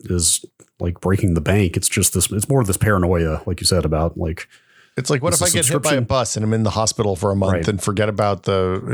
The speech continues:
Speaker 2: miss the, miss the credit card
Speaker 1: Thir-,
Speaker 2: changeover
Speaker 1: the,
Speaker 2: or something?
Speaker 1: right, like
Speaker 2: Yeah.
Speaker 1: the thirty day, thirty, like, it literally is, like, thirty days and they just delete everything. Like, it's just, it's just too fiddly and too hands off for my taste.
Speaker 2: Yeah.
Speaker 1: Um, anyway, like, Rclone would make something like, like dealing with a tech pod, you know, like, we share,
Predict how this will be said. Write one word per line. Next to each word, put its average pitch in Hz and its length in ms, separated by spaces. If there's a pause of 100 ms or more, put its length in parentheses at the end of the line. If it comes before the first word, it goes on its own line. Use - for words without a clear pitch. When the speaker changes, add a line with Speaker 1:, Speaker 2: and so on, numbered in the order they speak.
Speaker 2:
miss 107 240
the, 107 100
miss 101 340
the 98 640 (100)
credit 107 240
card 98 220
Speaker 1:
Thir-, 98 100
Speaker 2:
changeover 98 420
Speaker 1:
the, 95 140
Speaker 2:
or 95 40
something? 95 320
Speaker 1:
right, 82 240
like - 100
Speaker 2:
Yeah. - 80
Speaker 1:
the 87 100
thirty 87 280
day, 87 300
thirty, 98 280
like, 98 220
it 107 160
literally 110 400
is, 101 160
like, 85 120
thirty 87 220
days 80 300
and 85 100
they 85 60
just 82 200
delete 82 240
everything. 82 460
Like, 95 160
it's 104 120
just, - 260
it's 110 100
just - 220
too 117 100
fiddly 98 580
and 92 120
too 104 140
hands 95 280
off 90 220
for - 320
my 92 140
taste. 92 480
Speaker 2:
Yeah. - 180
Speaker 1:
Um, 90 420 (380)
anyway, 135 280
like, 104 340 (560)
Rclone 147 400
would 107 100
make 104 160
something 101 360
like, 95 220
like 95 220
dealing 113 220
with 123 100
a 123 40
tech 165 180
pod, 85 260
you 90 60
know, 92 100
like, 92 200
we 104 60
share, 104 520